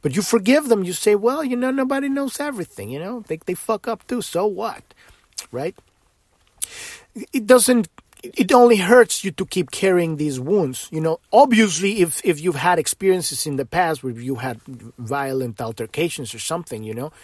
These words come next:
you forgive them, but that doesn't mean you're gonna be hanging out with these people, 'cause you know they, they still need to work on their shit. And you say, "I don't need that shit in my life." That's self-respect,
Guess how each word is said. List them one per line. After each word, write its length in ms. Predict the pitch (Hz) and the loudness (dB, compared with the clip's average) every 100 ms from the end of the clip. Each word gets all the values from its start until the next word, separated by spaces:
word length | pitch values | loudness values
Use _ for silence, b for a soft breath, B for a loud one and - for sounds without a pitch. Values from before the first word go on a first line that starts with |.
| b b | b b
you 120 | - 165 | -4 0
forgive 540 | - 196 156 233 233 | 6 6 6 2 4
them, 140 | 220 | 0
but 120 | 185 170 | 0 -4
that 120 | 156 | -2
doesn't 240 | 175 151 | -2 0
mean 140 | 165 165 | -2 -2
you're 100 | 151 | -2
gonna 160 | 160 | -4
be 180 | 127 127 | -4 -6
hanging 360 | 113 147 139 120 | -6 -4 -4 -6
out 140 | 120 | -6
with 120 | 110 | -8
these 160 | 98 - | -10 -12
people, 320 | 160 160 113 | -12 -12 -10
'cause 220 | - 123 | -6 -4
you 80 | 147 | -2
know 240 | 156 160 | 2 4
they, 140 | 151 139 | 4 2
they 240 | - 135 | -2 -6
still 320 | 131 - 139 | -6 -4 -4
need 200 | 127 127 | -2 -6
to 60 | 127 | -8
work 320 | 101 123 - | -6 -6 -8
on 80 | 92 | -12
their 100 | 90 | -14
shit. 240 | - 131 | -10 -10
And 80 | 107 | -10
you 60 | 107 | -12
say, 140 | 107 | -10
"I 120 | 95 | -6
don't 160 | 190 294 | -6 -6
need 160 | 139 95 | -8 -10
that 200 | - - | -16 -14
shit 220 | - 82 | -14 -14
in 80 | 90 | -14
my 120 | 87 | -14
life." 240 | 87 98 B B | -14 -16 B B
That's 240 | - 208 - | 2 2 2
self-respect, 1000 | 208 202 185 185 - - 185 165 - | 2 2 2 -2 -2 -2 -4 -4 -8